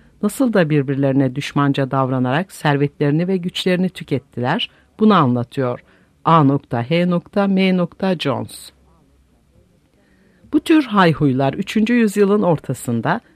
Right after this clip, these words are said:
İmparator Valerianus Sasani İranlarına mağlup olup esir düştüğünde ve Şapur'un ordusuyla Kilikya'dan Toros geçitlerine dek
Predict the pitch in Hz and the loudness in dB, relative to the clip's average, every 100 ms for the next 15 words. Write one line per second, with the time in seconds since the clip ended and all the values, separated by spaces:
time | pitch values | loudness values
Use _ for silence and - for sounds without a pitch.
0 | - 185 185 196 185 180 185 226 - _ | -6 -2 2 4 4 4 2 2 0 _
1 | _ - 170 170 165 151 147 160 220 285 | _ 0 2 4 2 2 2 2 2 2
2 | - - 190 - 175 135 123 143 139 135 | 0 -4 -4 0 2 2 0 -2 0 0
3 | 131 131 127 160 247 - _ - 170 165 | 0 0 0 0 0 -4 _ 0 2 4
4 | 170 - 147 220 - 170 170 143 113 - | 0 -2 -2 0 -2 -4 -4 -4 -6 -10
5 | - 113 101 110 - _ _ _ _ _ | -6 -6 -4 -6 -8 _ _ _ _ _
6 | _ - 170 269 - _ - - 202 - | _ 0 0 0 -6 _ -8 -2 -2 0
7 | 240 254 240 190 190 180 - 220 147 180 | 0 2 2 2 0 -2 -4 -2 0 0
8 | 233 - 202 220 160 135 131 123 190 233 | -2 -4 -6 -2 -2 0 -2 -2 0 -2
9 | - 208 196 196 - 190 196 202 143 120 | -2 -4 -4 -4 -2 -2 0 -2 -2 -4